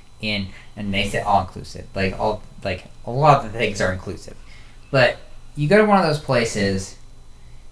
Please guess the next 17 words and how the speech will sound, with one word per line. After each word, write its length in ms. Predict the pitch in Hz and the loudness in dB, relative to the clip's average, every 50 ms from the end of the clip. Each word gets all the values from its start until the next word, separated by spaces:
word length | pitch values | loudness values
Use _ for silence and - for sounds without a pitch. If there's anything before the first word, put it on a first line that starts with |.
| - - | -2 4
there 120 | 160 185 | 6 8
are 100 | 190 185 | 8 6
so 300 | 185 - - - 127 123 127 | 6 2 0 2 2 4 4
many 180 | 127 123 117 | 4 2 2
things 340 | 110 - 113 101 101 98 87 | 0 -2 -2 -4 -4 -4 -6
you 120 | 101 98 95 | -6 -8 -6
can 180 | - 98 87 | -6 -8 -8
do. 160 | 85 - - - | -8 -8 -10 -8
I 60 | - | -6
mean, 140 | 101 110 113 110 | -6 -4 -2 -2
you 100 | 113 113 | -4 -4
can 180 | - 117 113 | -4 -6 -6
go 260 | 101 120 117 117 117 | 0 2 4 4 4
to, 400 | 117 113 - 110 107 101 98 95 95 - - - - - - - - | 2 0 -2 -2 -2 -2 -2 -4 -6 -10 -14 -16 -16 -16 -14 -6 -2
like, 220 | - 117 110 - | 0 0 2 4
go 220 | - 127 127 127 - | 6 6 6 6 6
on 320 | 127 120 117 110 104 98 | 6 4 4 2 0 -6